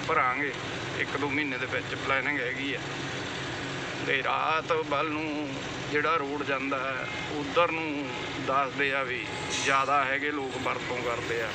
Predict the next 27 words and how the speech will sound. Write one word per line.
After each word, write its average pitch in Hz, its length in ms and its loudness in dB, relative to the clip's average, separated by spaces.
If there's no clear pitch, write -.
ਬੋਤੇ 131 260 -2
ਦੀ। 127 60 -2
ਹੁੰਦਾ 175 280 -4
ਹੈਗਾ 185 280 4
ਟਾਈਮ, 160 460 2
ਤੇ 165 80 4
ਹੁਣ 160 160 0
ਸ਼ੌਂਕੀ 160 440 -2
ਬੰਦਾ 160 440 2
ਘੋੜੀ 160 200 0
ਤੇ 143 120 0
ਵੀ 160 120 0
ਗੇੜਾ 165 220 4
ਦੇ 151 220 0
ਰਿਹਾ। 135 240 -2
ਦੇਖਦੇ 156 420 0
ਆ 143 80 -2
ਨੇੜੇ 156 320 0
ਆ 143 120 -2
ਕੇ, 135 160 -6
ਆ 127 180 0
ਗਿਆ। 120 220 -2
ਇਹ 71 1200 -4
ਲੱਗਦੀ 156 340 0
ਤਾਂ 156 140 -2
ਮੈਨੂੰ 156 320 0
ਬਾਈ, 151 300 0